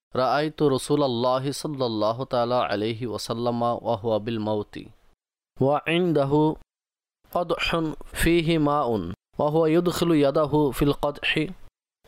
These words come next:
ثم يمسح وجهه بالماء ثم يقول اللهم أعني على منكرات الموت أو قال سكرات الموت।"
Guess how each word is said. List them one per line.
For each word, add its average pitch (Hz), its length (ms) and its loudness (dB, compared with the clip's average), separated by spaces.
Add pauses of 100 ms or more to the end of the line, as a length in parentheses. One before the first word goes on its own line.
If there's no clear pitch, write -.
(140)
ثم 180 320 2
يمسح 156 460 2
وجهه 147 680 2
بالماء 131 680 2 (540)
ثم 156 280 2
يقول 143 500 2 (480)
اللهم 156 440 0
أعني 156 600 2
على 143 460 2
منكرات 139 760 0
الموت 131 580 0 (200)
أو 151 300 0
قال 156 420 2 (160)
سكرات 127 560 -2
الموت।" 101 600 0